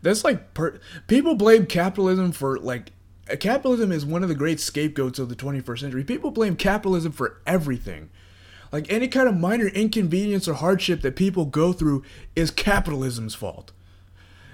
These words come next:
And people say capitalism's unfair, it's inhumane, all kinds of other stuff. Listen, capitalism is very fair. Capitalism is very humane, all right? If anything, government coercion is unfair and inhumane more than anything else.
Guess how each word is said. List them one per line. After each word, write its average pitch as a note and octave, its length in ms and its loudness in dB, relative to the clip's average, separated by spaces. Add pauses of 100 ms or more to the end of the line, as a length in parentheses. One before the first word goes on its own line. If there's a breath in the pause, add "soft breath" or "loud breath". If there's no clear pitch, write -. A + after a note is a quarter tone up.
(160 soft breath)
And D#3 100 0
people G#3+ 220 2
say G#3+ 160 2
capitalism's F3+ 640 2
unfair, G3+ 640 2
it's F3+ 120 0
inhumane, D#3+ 680 -2
all D3+ 120 -2
kinds F3 260 -2
of D3+ 100 -2
other F#3+ 160 2
stuff. C#3+ 320 -2 (180 loud breath)
Listen, G#3+ 240 0
capitalism B3+ 560 0
is D#3 80 0
very F#3 300 4
fair. F3 360 0 (220 loud breath)
Capitalism G#3 640 0
is D3+ 100 -2
very E3 380 2
humane, B2+ 460 -6
all G#2 80 -6
right? C#3 280 -4 (460 loud breath)
If E3 140 0
anything, A#3+ 340 0
government G3+ 400 2
coercion E3 640 0
is B2 160 -6
unfair D3+ 440 -4
and C3 60 -4
inhumane C3 440 -4
more E3+ 180 0
than G3 140 -2
anything D#3 400 -4
else. E2+ 360 -12